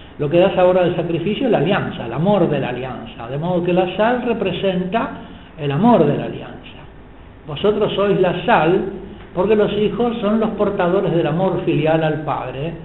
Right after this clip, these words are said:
y eso es lo que da sabor al mundo y a la creación. De modo que som-, somos los portadores del amor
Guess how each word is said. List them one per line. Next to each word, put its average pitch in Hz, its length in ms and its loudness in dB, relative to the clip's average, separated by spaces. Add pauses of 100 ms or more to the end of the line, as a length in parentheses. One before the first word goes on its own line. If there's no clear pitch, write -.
(400)
y 160 80 2
eso 226 180 4
es 220 60 2
lo 175 100 -2
que 170 100 2
da 156 220 0
sabor 147 340 -2
al 139 200 0
mundo 147 300 -4
y 120 40 -6
a 117 60 -8
la 123 100 -10
creación. 131 540 -2 (1900)
De - 60 -16
modo 156 200 -4
que 156 80 -4
som-, 175 300 -2 (100)
somos 185 220 0
los 170 120 0
portadores 226 800 4 (480)
del 135 140 -6
amor 220 260 2